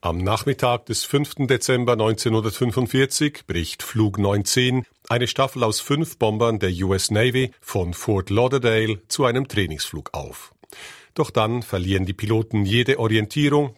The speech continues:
der Treibstoff wird knapp. Um achtzehn Uhr zwanzig funkt Staffelführer Charles Taylor: "Alle bleiben eng zusammen.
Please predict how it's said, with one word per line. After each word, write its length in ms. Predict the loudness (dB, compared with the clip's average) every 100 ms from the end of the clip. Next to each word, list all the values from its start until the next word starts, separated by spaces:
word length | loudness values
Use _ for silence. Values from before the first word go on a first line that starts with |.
| -4
der 140 | -4
Treibstoff 680 | -2 -4 -2 -2 -2 -4 -16
wird 340 | -4 -4 -4
knapp. 400 | -8 -8 -8 -14 -20 _ _ -20 -20 -14 -8
Um 120 | -2
achtzehn 320 | -2 0 -2
Uhr 80 | 0
zwanzig 560 | 2 2 0 -4 -6
funkt 380 | -10 -8 -8 -8
Staffelführer 720 | -4 -4 -2 -6 -2 0 0
Charles 340 | 0 -2 0 -2
Taylor: 380 | 2 2 2 -2 -10 -20 _ _
"Alle 280 | 0 0 0
bleiben 420 | 2 2 2 -2
eng 220 | -4 -4
zusammen. 640 | -4 -2 -2 -2 -4 -14